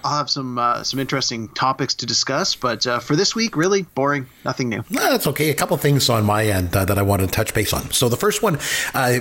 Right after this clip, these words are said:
Speaker 2: with all the quarantine that's going on and working from home, I've mentioned before that I'm a, I'm a college professor. So I have to do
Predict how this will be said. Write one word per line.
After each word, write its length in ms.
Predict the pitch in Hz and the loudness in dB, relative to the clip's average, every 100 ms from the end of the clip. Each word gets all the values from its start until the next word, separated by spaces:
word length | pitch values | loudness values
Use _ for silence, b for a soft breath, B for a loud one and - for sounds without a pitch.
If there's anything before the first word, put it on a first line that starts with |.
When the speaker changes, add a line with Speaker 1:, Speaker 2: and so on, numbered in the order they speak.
| 123 | 2
Speaker 2:
with 140 | 120 123 | 0 2
all 100 | 135 | 2
the 80 | 123 | 0
quarantine 640 | - 127 127 - 95 76 - | 2 2 2 0 -4 -6 -8
that's 160 | 127 - | -4 0
going 180 | 120 107 | 0 2
on 80 | 104 | 2
and 100 | 104 | 2
working 280 | 123 120 | 0 0
from 160 | 104 101 | 0 0
home, 300 | 104 90 92 B B B | 0 0 -4 B B B
I've 160 | 117 104 | -4 0
mentioned 260 | 139 139 123 | 0 2 0
before 380 | 113 120 113 | 0 2 2
that 120 | 104 104 | 2 2
I'm 160 | 101 | 2
a, 220 | 101 90 - | 0 -2 -6
I'm 140 | 98 87 | -8 -6
a 60 | |
college 300 | - - - | -6 -4 -4
professor. 460 | 107 - 98 - - _ | -4 -4 -4 -6 -10 _
So 220 | - 113 101 | -2 0 2
I 180 | 117 | 2
have 220 | 131 123 - | 2 0 -2
to 100 | 110 | -2
do 260 | 107 101 | -2 -2